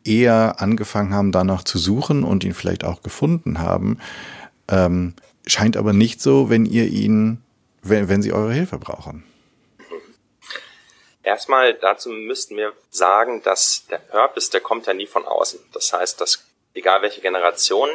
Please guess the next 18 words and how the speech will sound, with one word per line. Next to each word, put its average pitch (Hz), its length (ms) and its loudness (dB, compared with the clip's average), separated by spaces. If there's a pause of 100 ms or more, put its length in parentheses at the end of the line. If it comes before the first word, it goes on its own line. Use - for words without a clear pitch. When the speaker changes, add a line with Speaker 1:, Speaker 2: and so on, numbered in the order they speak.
(160)
Speaker 2:
die - 80 -4
Antworten 110 540 -2
kann 98 180 -8
jeder 98 200 -2
immer 92 140 -4
nur 92 180 -4
in 92 140 -10
sich 90 240 -8
finden. - 300 -8
Speaker 1:
Mhm. 92 280 -10 (1600)
Speaker 2:
Der 90 120 -2
zweite - 400 2
Punkt - 340 -10
ist, - 260 -2
wieso 120 600 -2
ist - 260 -4
es - 200 -2
so 107 300 -2